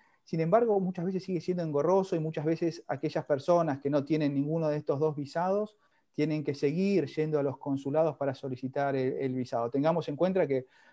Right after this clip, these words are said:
por ahora nuestros consulados se encuentran todo en lo que es, eh, la zona este, por lo cual una persona que está en el centro de China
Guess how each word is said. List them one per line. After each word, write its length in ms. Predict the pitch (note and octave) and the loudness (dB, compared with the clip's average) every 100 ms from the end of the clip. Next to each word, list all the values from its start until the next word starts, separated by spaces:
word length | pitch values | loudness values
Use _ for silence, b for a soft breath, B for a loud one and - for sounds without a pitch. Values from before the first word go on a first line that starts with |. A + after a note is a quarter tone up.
| b | b
por 160 | C#3 C3+ | 0 4
ahora 300 | D3 E3 D#3 | 6 6 4
nuestros 640 | C#3+ C#3 C#3 C3+ B2+ - | 2 -2 2 4 2 0
consulados 720 | - C#3 C#3 C#3+ D#3+ E3+ C3+ | 0 0 2 4 6 6 4
se 60 | C3+ | -2
encuentran 460 | D3 D3 C#3+ C3+ | -2 -2 -2 0
todo 300 | D3+ D3 C#3 | 4 4 4
en 60 | C3 | 2
lo 140 | B2 | 0
que 280 | C#3 C#3+ D3 | 4 4 4
es, 120 | C3+ - | 2 -2
eh, 280 | C3+ B2+ B2+ | 0 0 0
la 120 | C3 | -2
zona 320 | - C#3+ D#3+ | -4 -2 2
este, 300 | G#3+ F3 C3 | 2 2 -2
por 100 | C3 | -2
lo 80 | C3 | 4
cual 220 | D#3+ D3+ | 6 6
una 160 | D3 C#3 | 4 -2
persona 320 | C3+ - D3+ | -2 -2 -6
que 60 | C3 | -4
está 140 | D3 | -4
en 40 | |
el 120 | C#3 C3+ | -4 -2
centro 440 | F#3 F#3 D#3+ C#3 | 0 0 0 0
de 140 | C3+ B2+ | 0 -2
China 400 | G3 F#3 D3 | -2 -2 -4